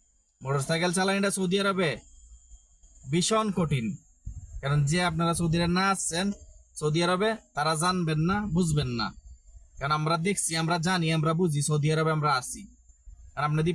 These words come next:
প্রাইভেট কারে মারতে পারেন, তাহলে আপনার রিস্কটা কম থাকে। আর হাঙ্গাই স্টেশনের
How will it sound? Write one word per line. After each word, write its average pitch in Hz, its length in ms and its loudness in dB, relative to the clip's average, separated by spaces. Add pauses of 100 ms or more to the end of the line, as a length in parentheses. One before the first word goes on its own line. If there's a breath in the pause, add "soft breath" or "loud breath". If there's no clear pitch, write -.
প্রাইভেট 170 300 0
কারে 190 220 2
মারতে 196 260 -2
পারেন, 190 220 2 (880)
তাহলে 147 280 0 (100)
আপনার 151 260 2
রিস্কটা 170 360 -2
কম 165 120 0 (100)
থাকে। 113 220 -4 (680)
আর 131 200 -2
হাঙ্গাই 165 300 0
স্টেশনের 170 420 0